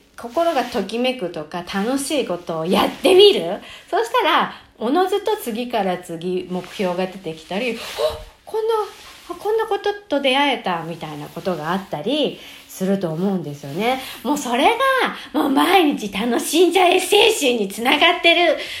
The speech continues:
だって思うんです。<laughs> だからセレンディピティ、何が言いたかったんだ？だからセレンディピティです、ですよ。<laughs> 皆さん。とりあえず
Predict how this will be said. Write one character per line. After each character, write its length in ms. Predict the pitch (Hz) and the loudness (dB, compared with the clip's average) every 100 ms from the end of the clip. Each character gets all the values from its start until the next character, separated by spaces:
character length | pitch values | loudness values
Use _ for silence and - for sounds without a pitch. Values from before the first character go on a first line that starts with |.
| - | 0
だ 80 | - - - | 6 6 6
っ 20 | |
て 80 | 240 | 4
思 160 | 220 | 4
う 80 | 214 | 0
ん 60 | 180 | -2
で 160 | 165 | -6
す。 100 | - | 0
<laughs> 1500 | - - 587 - 508 - 523 453 - - - - 762 605 - | 2 6 4 4 2 2 0 -2 -4 -10 -4 -2 0 -2 -4
だ 100 | - | -2
か 100 | 196 | 0
ら 120 | 185 | 0
セ 160 | 202 247 | -2 0
レ 60 | 294 | 4
ン 20 | |
デ 60 | 440 | 6
ィ 20 | 554 539 539 494 440 | 6 4 0 -2 -4
ピ 20 | |
テ 60 | 285 | -2
ィ、 500 | 254 226 208 175 - - _ - - 202 190 | -2 -2 -4 -4 -8 -16 _ -20 -20 -16 -4
何 200 | 208 220 | -2 2
が 80 | 254 | 0
言 100 | 302 | 0
い 20 | |
た 100 | 415 | 0
か 100 | 214 | -2
っ 80 | 196 | -2
た 80 | |
ん 60 | 165 | -10
だ？ 80 | - - - | -14 -20 -8
だ 80 | 240 | -6
か 60 | |
ら 60 | 226 | 0
セ 100 | 311 | 2
レ 120 | 427 | 2
ン 40 | |
デ 60 | 523 | 2
ィ 160 | 554 508 | 2 0
ピ 280 | 311 - - | -2 -2 -12
テ 80 | 185 | -10
ィ 20 | |
で 160 | 180 165 | -8 -8
す、 140 | - | -6
で 100 | - | -4
す 160 | - 165 | -4 -8
よ。 100 | 151 - _ | -14 -18 _
<laughs> 220 | 233 - | -6 -2
皆 160 | 247 240 | 0 0
さ 140 | - 214 | -2 -4
ん。 20 | - - - - 508 302 | -4 -14 -12 -8 -6 -6
と 120 | 269 | -2
り 100 | 302 | 0
あ 40 | 480 | 0
え 100 | 466 | 0
ず 420 | 262 220 208 202 | -2 -2 -4 -6